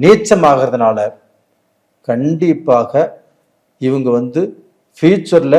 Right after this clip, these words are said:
நம்மளுக்கு பொருளாதாரம் தேவை அப்படின்னு, ஆஹ், ஒரு குறிப்பிட்ட வயசுல இருந்தே தனக்குன்னு பத்து ரூபாயை சேர்த்து வச்சுக்க பழகிக்கணும்.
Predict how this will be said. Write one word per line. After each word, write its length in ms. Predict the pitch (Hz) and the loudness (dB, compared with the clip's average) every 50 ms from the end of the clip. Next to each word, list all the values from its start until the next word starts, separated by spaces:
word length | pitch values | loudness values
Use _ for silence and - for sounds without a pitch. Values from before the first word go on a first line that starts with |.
| 190 - - | 0 0 -6
நம்மளுக்கு 300 | 151 135 139 139 127 131 | -8 -6 -6 -4 -6 -6
பொருளாதாரம் 840 | - - 139 139 139 151 156 156 151 147 151 143 131 123 117 - - | -6 -2 -2 -2 2 4 6 6 6 8 6 4 4 2 -2 -6 -8
தேவை 460 | - 143 156 180 202 196 190 190 143 110 - - _ _ _ - | 2 6 6 8 8 8 6 4 2 0 -4 -10 _ _ _ -8
அப்படின்னு, 480 | 131 120 147 143 135 120 127 160 220 - _ _ _ _ _ _ _ _ _ _ _ _ - | -8 -6 -4 -4 -4 -4 -6 -8 -10 -14 _ _ _ _ _ _ _ _ _ _ _ _ -6
ஆஹ், 340 | 131 123 120 117 117 123 - - _ | -6 -4 -4 -4 -6 -6 -8 -12 _
ஒரு 220 | - 170 151 147 147 | -2 -2 -2 -2 0
குறிப்பிட்ட 400 | - 190 214 170 202 - - 170 | 0 0 0 0 0 4 4 6
வயசுல 380 | 143 156 190 202 175 185 175 | 6 6 4 4 2 0 0
இருந்தே 220 | 151 135 127 180 214 - - _ _ _ | 0 2 2 0 0 0 -6 _ _ _
தனக்குன்னு 440 | - 156 180 202 196 226 214 170 - 180 | 0 0 0 0 -2 -2 -4 0 0 0
பத்து 140 | - - | 0 0
ரூபாயை 220 | 160 160 185 202 196 | 0 2 2 2 0
சேர்த்து 520 | - - - - 202 240 240 - - 220 | -2 -6 2 6 6 6 6 4 0 0
வச்சுக்க 500 | 180 160 - - - 143 - 196 220 220 - - _ _ _ _ - | 0 0 -2 -4 -14 -6 -2 0 0 0 -2 -8 _ _ _ _ -2
பழகிக்கணும். 600 | - 151 160 165 156 127 - 131 117 107 107 - | 2 4 4 4 4 2 0 -4 -4 -4 -6 -10